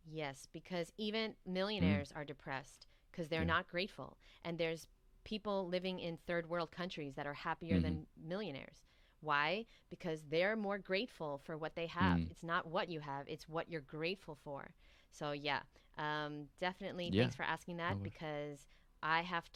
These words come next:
Speaker 1: to be
Speaker 2: Oh, me
Speaker 1: reminded that
Speaker 2: too. <laughs>
Speaker 1: as well,
Speaker 2: Yeah.
Speaker 1: and I have to stick to my gratitude
Speaker 2: Yeah.
Speaker 1: practice, you know? And, um, I love the, I love the
Speaker 2: Yeah,
Speaker 1: rapid
Speaker 2: no
Speaker 1: fire
Speaker 2: worries.
Speaker 1: questions.
Speaker 2: Well, uh,
Speaker 1: Thank you so
Speaker 2: yeah,
Speaker 1: much.
Speaker 2: so, uh, that's the end of it. And, um,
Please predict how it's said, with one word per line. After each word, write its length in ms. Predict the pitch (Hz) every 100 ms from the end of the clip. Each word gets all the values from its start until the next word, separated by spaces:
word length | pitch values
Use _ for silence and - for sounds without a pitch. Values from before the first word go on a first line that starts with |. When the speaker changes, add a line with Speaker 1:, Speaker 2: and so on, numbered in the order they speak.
| -
Speaker 1:
to 760 | 170 165 160 160 160 160 160 - -
be 100 | - 156
Speaker 2:
Oh, 40 |
me 40 |
Speaker 1:
reminded 340 | 92 90 90 -
that 140 | 117
Speaker 2:
too. 60 | 98
<laughs> 100 | 90
Speaker 1:
as 60 |
well, 300 | 73 73 -
Speaker 2:
Yeah. 200 | 87 85 85
Speaker 1:
and 120 | 143
I 40 |
have 180 | 160 156
to 80 | 170
stick 360 | - - 180 -
to 140 | -
my 180 | 185 185
gratitude 640 | 180 180 226 226 180 165
Speaker 2:
Yeah. 60 | 170
Speaker 1:
practice, 540 | 180 214 - 135 - - - - -
you 120 | 165
know? 280 | 156 156 190 - - -
And, 420 | 160 156 156 151
um, 360 | 156 151 147 151
I 100 | 165
love 220 | 214 339
the, 520 | 269 262 254 247 247 254 - - -
I 60 | 170
love 200 | 180 202
the 100 | 180
Speaker 2:
Yeah, 140 | 185 220
Speaker 1:
rapid 140 | 196
Speaker 2:
no 80 | 208
Speaker 1:
fire 160 | 185 98
Speaker 2:
worries. 120 | 98
Speaker 1:
questions. 320 | 143 - 95
Speaker 2:
Well, 80 | 98
uh, 60 |
Speaker 1:
Thank 180 | - -
you 60 | 107
so 140 | -
Speaker 2:
yeah, 80 | 92 87
Speaker 1:
much. 100 | -
Speaker 2:
so, 280 | 98 95
uh, 160 | 95 95 - - - -
that's 180 | 101 -
the 160 | 107 98
end 180 | 101 98
of 120 | 98
it. 180 | 123 -
And, 240 | 104 107
um, 320 | 107 104 104